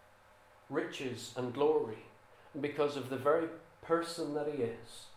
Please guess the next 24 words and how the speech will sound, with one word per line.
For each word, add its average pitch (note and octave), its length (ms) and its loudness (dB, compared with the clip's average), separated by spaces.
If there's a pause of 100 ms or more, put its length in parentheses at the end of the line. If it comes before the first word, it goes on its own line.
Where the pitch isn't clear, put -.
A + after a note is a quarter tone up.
(420)
the C3 240 -2
eternal D#3+ 400 6
God C3 340 4
who C3 140 -4
has B2+ 160 -4
made D#3 240 8
everything, - 580 -4 (1040)
just G3+ 240 -2
by D3 140 8
virtue D#3 420 4
of D3 120 0
who E3+ 160 -6
he C3+ 200 0
is, A2+ 240 -2
and C3 160 -4
yet, - 360 -2 (400)
as B2+ 160 -8
we C3 100 -8
thought, A#2+ 300 -4
he A#2+ 120 -4
empties C3 400 -4
himself. - 720 -12 (720)
And A2+ 160 -2
this D#3 420 2